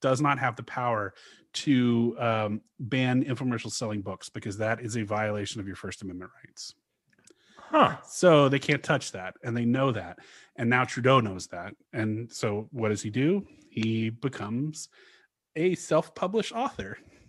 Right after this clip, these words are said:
Speaker 2: Ah, this fucking asshole. <laughs>
Speaker 1: He can't give up the infomercials. They're just too good for him. Like, that, that he knows that business. He's really good at it,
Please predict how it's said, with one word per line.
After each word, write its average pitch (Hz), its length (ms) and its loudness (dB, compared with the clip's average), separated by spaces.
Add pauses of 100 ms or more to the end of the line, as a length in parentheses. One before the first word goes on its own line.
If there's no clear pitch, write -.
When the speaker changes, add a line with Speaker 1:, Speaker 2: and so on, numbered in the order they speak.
(300)
Speaker 2:
Ah, 143 280 -4
this 117 260 -6
fucking 110 360 -10
asshole. 101 420 -4 (320)
<laughs> 226 1160 10 (440)
Speaker 1:
He 180 120 -2
can't 202 280 2
give 220 160 6
up 233 160 4
the 170 80 2
infomercials. 156 800 2
They're 139 100 4
just 156 240 -2
too 202 100 2
good 175 240 2
for 92 220 -8
him. 90 160 -12
Like, 123 200 -2
that, 151 200 2
that 131 140 0
he 160 160 -2
knows 165 300 2
that 156 200 0
business. 135 460 -4
He's 104 200 -8
really 165 360 -2
good 156 240 -4
at 92 180 -4
it, 131 140 -10